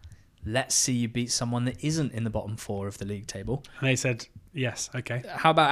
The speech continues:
Speaker 1: Accrington?
Speaker 2: How about Accrington, and we're gonna concede first?
Speaker 1: Yeah, we'll come from behind, shall we?
Speaker 2: Yeah.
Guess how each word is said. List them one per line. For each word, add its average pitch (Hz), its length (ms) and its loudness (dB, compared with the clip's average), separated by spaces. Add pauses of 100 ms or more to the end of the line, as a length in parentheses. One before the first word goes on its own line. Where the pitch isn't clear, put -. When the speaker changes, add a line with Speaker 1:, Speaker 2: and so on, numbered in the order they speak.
(100)
Speaker 1:
Accrington? 110 380 0 (100)
Speaker 2:
How - 100 2
about 147 180 4
Accrington, 131 300 4
and 131 100 2
we're 131 80 4
gonna 131 180 6
concede 127 320 0
first? - 320 -6 (160)
Speaker 1:
Yeah, 170 160 2
we'll 110 120 0
come 147 180 4
from 139 120 0
behind, 139 280 6
shall 110 180 4
we? 131 100 6
Speaker 2:
Yeah. 135 200 2